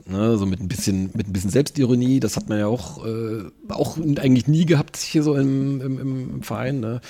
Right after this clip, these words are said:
Ich mag das, hab ich ja vorhin schon mal erwähnt, ich mag das eigentlich ganz gerne, wenn man das auch mal so sich selbst so ein bisschen auf die Schippe nimmt. Von daher war ich, äh, meine erste, äh, Reaktion war eigentlich eher positiv. Ich muss mal grad hier kurz Strom anschalten.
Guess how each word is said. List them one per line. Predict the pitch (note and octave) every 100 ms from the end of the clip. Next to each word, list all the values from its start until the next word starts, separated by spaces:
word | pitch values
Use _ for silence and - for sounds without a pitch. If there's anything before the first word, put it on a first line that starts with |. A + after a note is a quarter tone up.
| - - -
Ich | A#2
mag | A2 -
das, | A2+ - -
hab | A2+
ich | A#2+
ja |
vorhin | A#2 A#2
schon | B2
mal |
erwähnt, | A2+ A#2+
ich | G#2+
mag | A#2
das | A2+
eigentlich | G#2+ A2
ganz | A2+ G#2+
gerne, | - A2 B2 A#2 - - - - -
wenn | -
man | G#2
das | G#2+
auch | A2+
mal | A2
so | G#2+ G#2 F#2
sich | F#2 A2
selbst | B2 C3+ -
so |
ein | A#2+
bisschen | A2+ B2+
auf | A#2
die | B2
Schippe | C#3+ C3+
nimmt. | C3 C3+
Von | - B2
daher | A#2+ D3
war | C3+ C3
ich, | A#2+ B2+ C3
äh, | A#2 A2+ A2+ - -
meine | A#2 A#2 G#2+ G#2+ G#2 - - - - - -
erste, | A2+ C#3+ E3+ D#3+ D#3 C3+ A#2 A#2+
äh, | B2+
Reaktion | B2+ C3+ B2 - C3+ E3
war | B2
eigentlich | A#2+ B2+ B2+
eher | B2+
positiv. | - D#3+ D3+ C3+ A3+ - - - - - - - - - -
Ich | -
muss | A2
mal | F#2+
grad | - - -
hier | - - _ _ _ _ _
kurz | - - - - _ _ - -
Strom | - - A2+ C3+
anschalten. | E2 D#2+ F#2 G#2